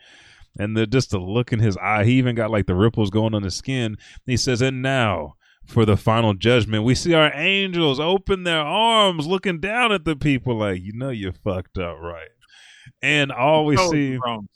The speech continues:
Speaker 2: side.
Speaker 1: everybody's like, "What, what are those lights? Uh, there are so many of them, and, and, and what phenomenal magic, and stop them.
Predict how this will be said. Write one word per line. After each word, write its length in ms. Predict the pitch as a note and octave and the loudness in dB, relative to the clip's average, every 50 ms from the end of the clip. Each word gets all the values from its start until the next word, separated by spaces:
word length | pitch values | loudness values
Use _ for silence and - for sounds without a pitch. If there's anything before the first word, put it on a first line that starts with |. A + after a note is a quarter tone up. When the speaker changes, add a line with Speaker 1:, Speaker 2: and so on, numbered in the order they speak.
| - | -10
Speaker 2:
side. 300 | A#2+ G#2 - F#2 - - - - _ - - - | -10 -8 -8 -10 -12 -16 -20 -20 _ -20 -10 -4
Speaker 1:
everybody's 340 | A#2 A#2+ A#2 C3 B2+ A#2+ A2+ | -4 0 0 0 0 0 0
like, 160 | A#2+ G#2 - - - _ _ - | -2 -2 -4 -8 -20 _ _ -4
"What, 120 | - C#3 - _ _ _ - - C#3+ - _ _ | -4 -4 -4 _ _ _ -14 -14 -14 -14 _ _
what 120 | - D#3+ G3+ | 4 4 6
are 60 | G#3+ | 6
those 220 | F#3 F#3+ F3 C3+ | 4 4 0 0
lights? 380 | D3 F#3+ A3+ F#3 - - - - - _ _ _ _ _ _ _ | 0 0 0 0 -2 -6 -12 -14 -18 _ _ _ _ _ _ _
Uh, 100 | - D3 B2+ - _ _ _ - | -8 -8 -8 -10 _ _ _ -2
there 100 | - E3 | 2 4
are 60 | F3 C#3+ | 4 4
so 240 | - - E3+ E3 | 4 4 4 4
many 240 | D3+ D#3 G#3+ C4+ B3 | 4 4 2 4 4
of 180 | F3+ C3 A2+ F#2 | 4 4 2 2
them, 160 | G2 F#2+ G#2 | 0 0 0
and, 140 | A2 A2 G#2+ - | -2 -4 -4 -8
and, 180 | C3+ C3+ C3+ | -8 -8 -6
and 200 | B2+ B2 C3 D3+ | -4 -4 -2 2
what 140 | D3 E3+ - | 2 2 4
phenomenal 400 | - - B2 D3 F3 E3 C#3 A#2+ | 4 2 2 2 2 4 4 4
magic, 420 | A2+ D3 F#3 G3 D3 A2 G#2+ G#2 | 4 4 2 2 2 -2 -6 -6
and 180 | - B2+ G#2+ - | -8 -10 -12 -10
stop 360 | - - - A#3 A#3 A#3+ G3+ - | -6 0 2 4 4 4 4 2
them. 260 | - - C#3+ B2 G2+ | 0 -2 -4 -4 -4